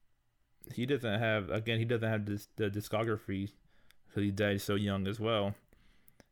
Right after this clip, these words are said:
Uh, but it's interesting because Big L didn't really get, you know, get bigger, no, no pun intended, until after he died. Like, like, Big Pun was a platinum artist. Like, Biggie was platinum. Everybody knew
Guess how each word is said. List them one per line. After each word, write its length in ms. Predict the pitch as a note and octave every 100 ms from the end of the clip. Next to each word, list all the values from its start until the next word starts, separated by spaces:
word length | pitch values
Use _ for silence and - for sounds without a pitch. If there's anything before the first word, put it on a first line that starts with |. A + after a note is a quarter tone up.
| - -
Uh, 340 | G#2 F#2 D2 - - _ _ G#2+
but 140 | A2
it's 140 | C#3+ D#3
interesting 440 | F#3 B2 - G#2+
because 260 | G2+ A2 G#2
Big 220 | C#3 B2
L 220 | G#2+ C#3+
didn't 240 | A2+ G#2+
really 280 | G#2+ G2+ G#2 - - -
get, 240 | G#2 F2+ - - G2+
you 80 |
know, 280 | G#2 D#2 D#2+ G#2+ - _ _ _ _ - _ _ _ _ _
get 220 | G#2+ G2
bigger, 300 | G#2+ C3 G#2+
no, 220 | G2+ G#2 G2+ - -
no 100 | G2+
pun 220 | - G#2+
intended, 600 | G2+ A#2 A#2 G2+ G2 A2
until 360 | G#2 G2+ G#2 F#2+
after 260 | G#2+ -
he 100 | F#2+
died. 440 | F#2 G2 A2+ G2+ G2+ -
Like, 200 | - - - - - - _ - - _ _ _ _ _ - - - -
like, 240 | G#2 G#2
Big 220 | C3+ C3
Pun 320 | - C3 B2+
was 180 | A2 G2+
a 100 | G2+
platinum 480 | F2 - G2 G2 F#2+
artist. 400 | F2+ E2+ - -
Like, 240 | F#2+ G2
Biggie 260 | A2+ A#2 A2+
was 160 | G2 -
platinum. 460 | - F#2 F#2 F#2+
Everybody 300 | G2+ G#2+ G#2+
knew 240 | G2+ G2+